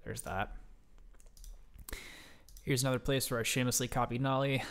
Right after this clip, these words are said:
Um, he has a trick where, i-, in his case, it's designed to mainly control, uh, cymbal bleed,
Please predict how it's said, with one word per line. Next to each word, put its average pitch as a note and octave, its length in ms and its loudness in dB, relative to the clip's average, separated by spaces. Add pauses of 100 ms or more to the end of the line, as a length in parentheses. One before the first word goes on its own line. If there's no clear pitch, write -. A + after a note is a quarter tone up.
(240)
Um, A#2 260 2
he - 160 4
has E3+ 140 6
a D3 60 2
trick - 300 2
where, A2 280 2 (280)
i-, B2+ 40 2
in C#3 240 2
his F#3 200 4
case, A#2 240 0
it's - 180 4
designed A#2 560 2
to A2 320 2
mainly A2 280 2
control, A2 460 2 (260)
uh, - 180 0
cymbal A#2+ 340 6
bleed, B2+ 360 2